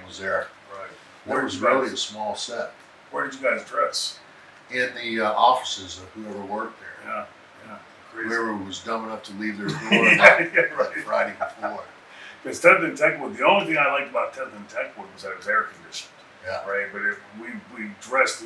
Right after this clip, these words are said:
Speaker 2: literally all of us in a corner of the room behind that curtain, which was about, what, ten feet from David's podium?
Speaker 1: Yeah.
Speaker 2: Uh, but boy, a lot, a lot of good memories there. Uh,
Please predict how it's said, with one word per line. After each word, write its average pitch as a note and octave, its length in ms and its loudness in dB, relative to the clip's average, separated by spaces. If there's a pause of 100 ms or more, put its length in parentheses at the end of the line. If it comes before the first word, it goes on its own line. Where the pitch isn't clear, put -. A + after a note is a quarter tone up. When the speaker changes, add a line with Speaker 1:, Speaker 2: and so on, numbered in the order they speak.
Speaker 2:
literally A#2 480 -2
all B2 320 6
of G#2+ 80 -6
us - 320 -8 (300)
in G#2+ 80 -8
a G2 60 -8 (180)
corner - 300 0
of G#2 120 -8
the A2 60 -14
room - 280 -6
behind - 300 -8
that G2+ 160 -8
curtain, G#2 500 -8 (140)
which A2 180 -12
was A2 160 -12
about, G2+ 300 2
what, G2+ 220 -4
ten A2 200 -8
feet - 200 -20
from G#2 180 -16
David's G#2+ 520 -8 (220)
podium? A#2+ 460 -6 (240)
Speaker 1:
Yeah. G2 140 -12
Speaker 2:
Uh, G2+ 420 4 (500)
but G#2 220 -8
boy, A2+ 160 -2
a - 0 -
lot, G#2+ 220 0 (120)
a - 60 -6
lot A#2 120 -2
of G#2+ 60 -14
good G#2+ 120 -12
memories G#2+ 420 -10
there. - 240 -8
Uh, - 300 0